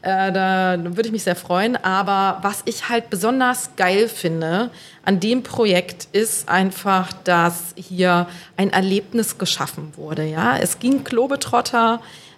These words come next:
äh, bei dieser, ja, eigentlich Marketing, bei diesem Marketingprojekt nicht darum, über V R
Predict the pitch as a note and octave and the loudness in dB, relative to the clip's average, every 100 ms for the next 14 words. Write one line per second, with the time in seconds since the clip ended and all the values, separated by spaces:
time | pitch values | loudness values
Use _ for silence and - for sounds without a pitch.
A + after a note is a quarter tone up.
0 | - G3 F3 G3 E3+ G#3+ D4 C#4 B3 A#3 | 0 2 2 2 0 -2 0 2 4 4
1 | A3 - G1+ G1+ G1+ - G3 F#3+ F3 F3 | 2 -2 -10 -20 -20 -6 0 2 2 -2
2 | G3+ F3+ E3+ - - - A#3 G#3 G3 F#3 | -4 0 2 0 -4 -2 2 2 2 2
3 | F#3 G3 E4+ E4+ G3+ G3 G#3 G3+ - A#3+ | 2 2 0 -2 -4 -2 -2 -4 -2 0
4 | G#4 - - G#3 B3+ F#3+ F3 F#3 C#4 - | 0 -2 -2 2 2 2 2 2 0 -6
5 | - - - - E4+ F#4+ E4+ - A#3 A3 | -16 -20 -20 -4 0 2 0 0 2 2
6 | G3 F#3+ A3 D#4+ | 2 4 4 2